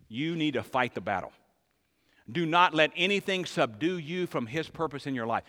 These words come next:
You gotta fight through it. You ever had something come at you that caused you to go, "You know, I'm not sure I can get through this.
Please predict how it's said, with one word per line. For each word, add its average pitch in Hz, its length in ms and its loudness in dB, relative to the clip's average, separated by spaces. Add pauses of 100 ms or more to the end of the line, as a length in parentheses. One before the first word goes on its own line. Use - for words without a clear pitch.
You 185 80 -2
gotta 185 160 6
fight 143 260 4
through 143 180 0
it. 92 100 -4 (680)
You 180 60 2
ever 180 100 0
had 180 160 6
something 160 200 -2
come 165 120 0
at 156 160 4
you 147 80 -2
that 120 120 -8
caused 143 240 -2
you 127 80 -6
to - 20 -6
go, 127 80 -2
"You 131 80 -2
know, 151 80 -2
I'm 143 60 -2
not 139 100 -6
sure 143 120 -2
I - 20 0
can 135 40 0
get 139 140 -4
through 151 120 -2
this. 156 220 -4